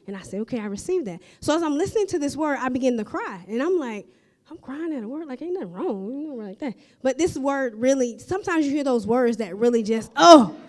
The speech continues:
like, it, it does that. And for me, lifestyle evangelism is very important because God told me, he said, "Your biggest testimony is not the one that everyone knows. It's not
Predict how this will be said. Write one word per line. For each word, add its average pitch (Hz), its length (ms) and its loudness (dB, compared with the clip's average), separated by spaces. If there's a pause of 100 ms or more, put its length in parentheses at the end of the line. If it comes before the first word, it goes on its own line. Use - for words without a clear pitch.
(320)
like, 240 260 0
it, 269 180 0
it 247 220 0
does 262 260 4
that. 180 260 -10 (320)
And 285 120 2
for 262 120 2
me, 330 200 4
lifestyle 285 420 -2
evangelism 240 460 -2
is 208 120 -4
very 202 180 -6
important 185 540 -10
because 247 340 -4
God 294 260 -6
told 254 200 -2
me, 226 160 -6 (180)
he 302 100 -2
said, 302 200 0
"Your 247 100 2
biggest 339 340 0
testimony 269 400 0
is 220 80 -2
not 240 140 -2
the 233 80 -6
one 226 140 -2
that 208 80 -4
everyone 190 360 -4
knows. 151 380 -10
It's 190 180 -8
not 262 300 -6